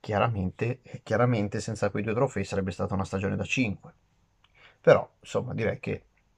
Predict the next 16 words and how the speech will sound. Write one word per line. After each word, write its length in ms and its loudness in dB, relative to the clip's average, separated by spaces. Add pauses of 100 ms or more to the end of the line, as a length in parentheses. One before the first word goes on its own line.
(600)
tutto 260 -4
sommato 560 -2
è, 180 -4 (460)
per 220 10
ora, 440 12 (320)
per 200 8
ora 340 12
io, 460 10
io, 380 8
io 180 10
non 120 10
mi 120 8
voglio 240 12
lamentare 460 8
troppo, 440 -4
ecco, 400 -4